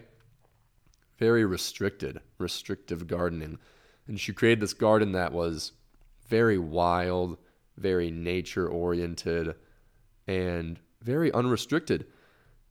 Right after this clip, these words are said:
And she won it. She won the show, won the Chelsea Flower Show, which was cool. So they made a movie out of it called Dare to Be Wild, and, oh, that movie's so good. I watch it when I'm sad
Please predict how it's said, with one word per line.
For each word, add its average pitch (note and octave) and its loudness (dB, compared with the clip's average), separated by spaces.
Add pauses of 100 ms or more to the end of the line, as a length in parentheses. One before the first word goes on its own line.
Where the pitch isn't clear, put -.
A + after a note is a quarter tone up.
(200)
And A2 -2
she B2+ 0
won A#2+ 4
it. - -4
She - -4
won A#2+ 2
the B2+ 0
show, D#3 -2 (180)
won A#2 0
the A#2 -2
Chelsea B2 -4
Flower C#3+ 0
Show, F2+ 0
which G2 -4
was G#2+ -2
cool. - 4 (320)
So C3+ 2
they C3 2
made C#3 8
a B2 6
movie C3 6
out A2+ 8
of A2+ 2
it C3+ 0
called F#2+ 2
Dare A2 6
to A2 -4
Be G2 2
Wild, F#2+ 4 (100)
and, F2+ 0 (720)
oh, F#3 12 (540)
that G#2+ 0
movie's G#2+ 4
so G2+ 4
good. F#2 0 (680)
I A#2+ 2
watch G#2+ 8
it G#2+ 4
when F#2+ -2
I'm D#2+ -4
sad E3 2